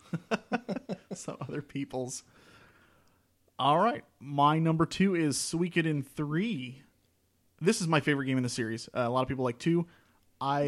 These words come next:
Speaker 2: have always liked three. It's the first one that I beat in the series, and it will just always hold a special place in my heart.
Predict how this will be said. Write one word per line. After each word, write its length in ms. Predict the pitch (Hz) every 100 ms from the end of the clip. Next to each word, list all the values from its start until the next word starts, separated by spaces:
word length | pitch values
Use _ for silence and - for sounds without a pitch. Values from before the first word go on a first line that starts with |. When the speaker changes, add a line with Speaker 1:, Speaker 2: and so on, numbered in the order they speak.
| 139
Speaker 2:
have 120 | 131
always 280 | 127 127 120
liked 220 | 117 117
three. 280 | - 143 143
It's 120 | 131
the 60 | 120
first 280 | 143 143 -
one 140 | 139
that 100 | 131
I 60 | 117
beat 420 | 143 131 175 - _ -
in 80 | 190
the 60 | 190
series, 400 | 220 220 254 - _ _ _ _ _ _ _
and 420 | 147 139 135 131 127
it 140 | 135
will 120 | 127
just 200 | 127 127
always 240 | 117 123 117
hold 160 | 123 117
a 20 |
special 300 | - 117 113
place 240 | 127 123
in 60 | 123
my 100 | 117
heart. 240 | 120 131